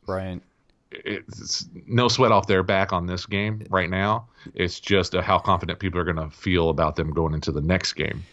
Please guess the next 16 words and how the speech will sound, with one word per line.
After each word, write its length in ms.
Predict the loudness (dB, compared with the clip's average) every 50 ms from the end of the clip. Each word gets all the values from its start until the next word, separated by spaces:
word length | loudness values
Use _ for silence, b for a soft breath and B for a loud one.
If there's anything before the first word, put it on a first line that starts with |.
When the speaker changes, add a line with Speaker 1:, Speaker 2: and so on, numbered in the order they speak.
| _ -4 _
Speaker 2:
with 160 | 2 2 4
this 140 | 4 4 6
one. 80 | 6
Speaker 1:
Right. 240 | 6 6 4 2 2 2
And, 160 | 0 0 0
and 260 | 0 -2 -4 -4 -6 -12 _ -20 -10 -4
no 160 | -2 0 0 2
one's 240 | 2 2 2 0 2
done 220 | 4 4 4 4
it 100 | 4 2
like 200 | 0 -2 -2 -2
this, 200 | -6 -8 -8 -2
right, 180 | 0 0 0 0
with 120 | 0 -2
the 80 | -2 -2
non-refundable 1300 | -2 0 0 2 2 2 0 -2 -4 -4 -4 -4 -2 -2 -4 -2 0 2 2 2 2 0 0 -4 -6